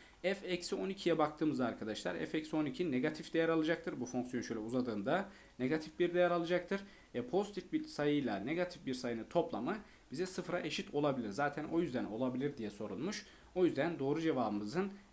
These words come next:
E seçeneği geleceğini söyleyebiliriz. Arkadaşlar videoyu beğendiyseniz beğenmeyi, kanala abone olmayı unutmayın arkadaşlar. Bir sonraki videoda görüşmek üzere. Kendinize çok iyi bakın. Allah'a emanet olun.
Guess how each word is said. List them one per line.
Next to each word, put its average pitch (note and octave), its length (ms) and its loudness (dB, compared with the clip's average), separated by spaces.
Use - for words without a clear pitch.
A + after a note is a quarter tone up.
E D#3+ 140 4
seçeneği A2+ 500 -2
geleceğini C#3 580 2
söyleyebiliriz. B2+ 840 -2
Arkadaşlar E3+ 600 2
videoyu F#3 360 4
beğendiyseniz F3 680 4
beğenmeyi, D3+ 500 2
kanala D3 400 2
abone D#3 220 4
olmayı B2 300 4
unutmayın D#3+ 320 2
arkadaşlar. E3+ 580 2
Bir F3+ 80 2
sonraki D#3 420 0
videoda C#3+ 360 2
görüşmek C#3+ 460 2
üzere. D#3+ 360 4
Kendinize D3 440 0
çok D#3 220 -2
iyi D3+ 100 2
bakın. D3+ 380 0
Allah'a A#2+ 240 2
emanet F2 360 -6
olun. - 120 -16